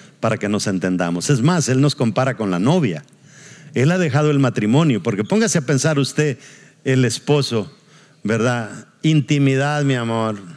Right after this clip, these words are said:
Intimidad, sí, aquí estoy acostado. Intimidad. Y la mujer le va a decir, "Haga algo, por el amor de Dios, sea creativo". <laughs>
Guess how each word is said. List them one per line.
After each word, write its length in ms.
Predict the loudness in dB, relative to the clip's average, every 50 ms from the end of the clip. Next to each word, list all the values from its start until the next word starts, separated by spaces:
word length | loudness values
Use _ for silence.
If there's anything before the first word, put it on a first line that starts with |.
| -20 -20 -20 -20 -12
Intimidad, 840 | -6 -4 -4 -4 -2 -2 -2 -2 0 0 0 0 0 -2 -2 -4
sí, 440 | -6 -2 -2 0 0 0 0 -2 -4 -10 -16
aquí 140 | -8 -8 -8
estoy 220 | -4 -2 -2 -2
acostado. 680 | -2 -2 -4 -4 -4 -4 -4 -4 -4 -2 -4 -6 -8 -14 _ _ _ -20 -20 -20 -20 -20 -20 -10 -4
Intimidad. 720 | -2 0 2 2 0 0 0 -2 0 0 0 -2 -4 -6 -10 -20 -20 -20 -20 -20 -12 -4
Y 80 | 0 0
la 100 | 2 4
mujer 300 | 2 2 2 2 0 2
le 80 | 2
va 80 | 2 2
a 40 | 0
decir, 240 | 0 0 0 -2 -2
"Haga 640 | -2 -4 -4 -4 -4 -4 -4 -4 -6 -6 -6 -4
algo, 320 | 0 0 0 2 2 0 0
por 200 | 0 0 0 0
el 120 | 0 0
amor 380 | 0 0 0 0 0 0 0 0
de 220 | 0 0 0 0
Dios, 500 | 0 0 0 0 0 2 2 2 0 -2 -4 -8 -12 -10 -8 -8 -8 -8 -6
sea 480 | -6 -4 -2 -2 -2 -2 -2 -6 -6 -4
creativo". 1300 | -2 -2 -2 -2 -2 -4 -6 -8 -8 0 0 0 0 2 -2 -2 0 0 -2 -2 0 0 0 0 0 0
<laughs> 60 | -2